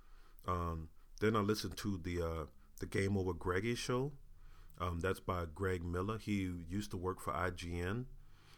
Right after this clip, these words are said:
and, uh, he left I G N to start, um, Kinda Funny,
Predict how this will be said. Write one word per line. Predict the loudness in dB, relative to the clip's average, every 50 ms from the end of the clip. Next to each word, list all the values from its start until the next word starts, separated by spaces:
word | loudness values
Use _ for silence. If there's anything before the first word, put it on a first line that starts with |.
| -20 -16 -6 -2
and, | -2 0 0 0 0 0
uh, | 0 0 0 0 0 -2 -2 -4 -8 -10 -16 -16 -16 -18 -18 -18 -18 -18 -14 -12 -4
he | 0 2 2
left | 4 4 2 2 2 2
I | 2 2 2
G | 2 0 0 2
N | 2 2
to | 0 -2
start, | -2 -4 -2 0 2 2 2 0 0 -2
um, | -2 0 0 0 -2 -2 -4 -4 -6 -8 -10 -14 -16 -18 -18 -16 -16 -16 -16 -16 -16 -18 -18 -18 -16 -10 -4
Kinda | -2 0 0 0 -2 -2
Funny, | -2 0 2 2 4 4 2 0 -2